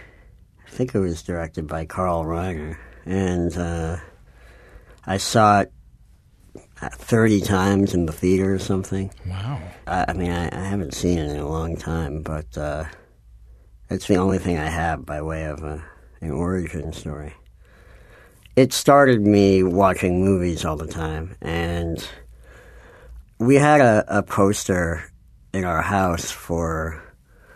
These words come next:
Speaker 1: Godard's Contempt.
Speaker 2: Hmm.
Speaker 1: And I think we had it in there because, like, it was meaningless. It was just, like, a piece of art with Brigitte Bardot on it.
Speaker 2: Right.
Speaker 1: But I sort of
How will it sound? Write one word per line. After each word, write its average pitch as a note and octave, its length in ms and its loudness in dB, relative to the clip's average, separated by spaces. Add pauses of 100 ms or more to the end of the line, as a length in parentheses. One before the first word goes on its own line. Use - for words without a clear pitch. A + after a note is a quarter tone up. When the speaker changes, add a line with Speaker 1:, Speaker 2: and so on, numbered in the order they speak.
(160)
Speaker 1:
Godard's F#2 680 0
Contempt. E2+ 720 -4 (280)
Speaker 2:
Hmm. G#2 120 -6 (120)
Speaker 1:
And G2 100 0
I G#2+ 80 4
think C3 220 2
we A#2+ 100 6
had G#2+ 300 2
it G2+ 100 2
in G2+ 160 4
there F2 240 0
because, D#2+ 1040 -8 (1300)
like, E2+ 320 -6
it D#2+ 80 -4
was E2 180 -6
meaningless. E2 640 -4
It E2+ 60 -6
was E2 140 -8
just, E2 140 -8
like, D2+ 120 -6
a D2+ 80 -8
piece E2 320 -6
of D2+ 160 -6
art D2+ 360 -6
with D2 400 -12
Brigitte E2+ 360 -8
Bardot D#2 640 -6
on - 220 -8
it. D#3 140 -12 (320)
Speaker 2:
Right. - 140 -12 (220)
Speaker 1:
But A#2 160 2
I B2 80 6
sort B2+ 240 4
of G2 200 -6